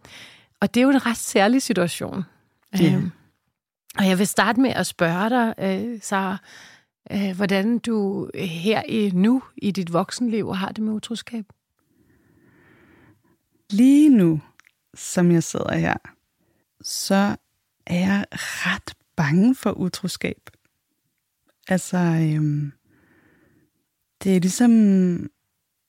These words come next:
Speaker 2: en frygt, som er med mig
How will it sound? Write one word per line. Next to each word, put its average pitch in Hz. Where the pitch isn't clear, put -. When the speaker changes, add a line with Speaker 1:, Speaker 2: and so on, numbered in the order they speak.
Speaker 2:
en 165
frygt, -
som 175
er 180
med 175
mig 202